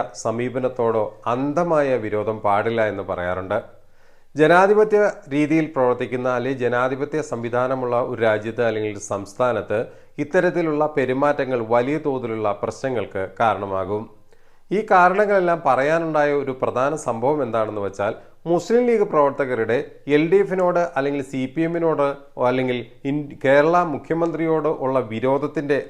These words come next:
കാരണങ്ങൾ നമ്മൾ പരിശോധിക്കുമ്പോഴാണ് എന്തിനാണ് ഈ കാര്യങ്ങളെല്ലാം ആദ്യം പറഞ്ഞത് എന്ന്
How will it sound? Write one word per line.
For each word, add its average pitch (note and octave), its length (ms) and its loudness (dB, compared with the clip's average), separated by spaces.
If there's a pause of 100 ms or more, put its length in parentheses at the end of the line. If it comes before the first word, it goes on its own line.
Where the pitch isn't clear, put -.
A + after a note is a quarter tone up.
കാരണങ്ങൾ C3+ 480 2 (540)
നമ്മൾ B2 180 0 (100)
പരിശോധിക്കുമ്പോഴാണ് A#2+ 1000 -2 (520)
എന്തിനാണ് F3 480 4 (200)
ഈ D3 40 -2 (120)
കാര്യങ്ങളെല്ലാം C#3 580 2 (100)
ആദ്യം A#2+ 360 0
പറഞ്ഞത് B2 400 0 (100)
എന്ന് G#2+ 140 -6